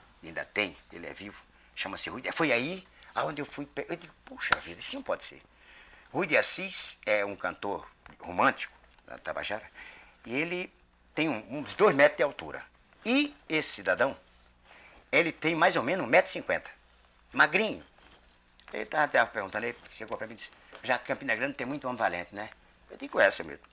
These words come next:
geralmente tem cidade, muita briga por lá, na, naquele samba onde eu ia, naquelas coisas. Geralmente, é, era por mulher, jogo, bebida e coisa." Eu disse, "Pois é, eu também, nos meus tempos aqui, eu já fechei aqui, muitos bairros aqui em João Pessoa."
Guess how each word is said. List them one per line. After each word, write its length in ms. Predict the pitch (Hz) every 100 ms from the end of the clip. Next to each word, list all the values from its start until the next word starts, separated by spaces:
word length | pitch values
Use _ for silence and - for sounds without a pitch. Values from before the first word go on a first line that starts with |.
| -
geralmente 440 | 277 - 123 135
tem 100 | 139
cidade, 320 | - - 113
muita 260 | 156 214 107
briga 240 | 107 104
por 160 | 87 80
lá, 180 | 87 76
na, 120 | - - _
naquele 300 | - 78 76
samba 320 | - - 80 78
onde 100 | 69
eu 100 | 69
ia, 200 | 82 82
naquelas 340 | - 65 -
coisas. 260 | 82 92 - - -
Geralmente, 580 | 214 208 151 185 - - - - - - -
é, 600 | 143 117 95 90 90 -
era 120 | -
por 100 | 120
mulher, 580 | 160 165 165 156 135 - -
jogo, 440 | - 175 160 127
bebida 480 | 147 139 156 139 120
e 20 |
coisa." 260 | - 139 -
Eu 60 | -
disse, 140 | -
"Pois 140 | - -
é, 120 | 62 - - - - -
eu 80 | 107
também, 300 | 95 85 92
nos 100 | 82
meus 180 | 80 -
tempos 200 | 87 76
aqui, 300 | - 85 90 _ - - - - -
eu 80 | 95
já 160 | 95 95
fechei 440 | - 90 - 110
aqui, 200 | 85 -
muitos 420 | 95 180 185 - -
bairros 260 | - -
aqui 300 | 85 87 85 -
em 40 |
João 100 | 82
Pessoa." 340 | 73 - 62